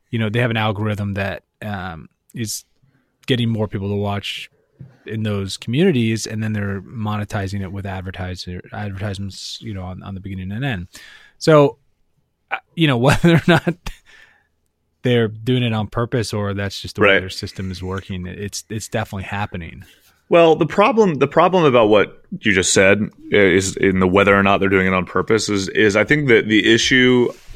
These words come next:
Speaker 2: people would be a lot more forgiving if it was just the algorithm at work. But the problem is that they have been actively demonetizing real creators and people that are actually making content for legitimate reasons on YouTube.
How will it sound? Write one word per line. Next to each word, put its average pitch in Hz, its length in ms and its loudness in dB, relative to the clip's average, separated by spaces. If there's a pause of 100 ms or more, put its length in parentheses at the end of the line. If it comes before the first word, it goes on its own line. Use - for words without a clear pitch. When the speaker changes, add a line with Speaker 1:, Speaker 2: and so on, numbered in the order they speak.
(220)
Speaker 2:
people 170 240 4
would 160 140 6
be 127 60 6
a 113 60 6
lot 107 240 2
more 104 160 0
forgiving 95 580 -2
if 92 120 0
it 95 60 0
was 87 160 -4
just - 320 -4
the - 80 -2
algorithm 90 440 -2
at 87 120 -8
work. 90 360 -2 (440)
But 104 80 0
the 104 80 -2
problem 123 720 2
is 95 180 2
that 92 360 0 (460)
they 107 240 2
have 101 220 0
been 95 240 0
actively 92 540 -2
demonetizing 107 1300 0 (440)
real 101 500 2
creators 95 680 0
and 85 280 -6 (120)
people - 240 -2
that 90 100 0
are 82 80 0
actually - 580 -2
making 101 400 -2
content 110 640 -2
for 90 220 -2
legitimate 90 580 0
reasons 104 540 -4
on 123 120 0
YouTube. 135 540 0